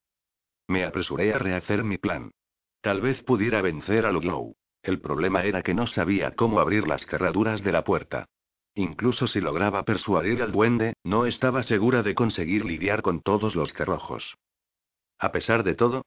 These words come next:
mi mayor problema en aquel instante era Loki, que tenía una clara ventaja sobre mí.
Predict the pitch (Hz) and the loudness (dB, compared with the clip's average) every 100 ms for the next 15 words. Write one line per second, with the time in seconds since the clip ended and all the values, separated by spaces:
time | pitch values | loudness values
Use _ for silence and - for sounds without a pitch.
0 | - 104 90 82 101 117 101 82 107 120 | -2 -2 0 0 0 2 2 2 2 2
1 | 107 87 85 135 101 95 110 110 104 87 | 2 0 0 2 2 0 2 2 2 0
2 | 107 98 90 110 117 - - 98 120 104 | 0 0 0 0 -2 -4 -6 -2 0 0
3 | 95 85 85 - 87 98 107 92 76 71 | -2 -2 -4 0 2 2 2 0 -2 -2
4 | 101 123 - 92 87 92 | -2 -2 0 0 0 -2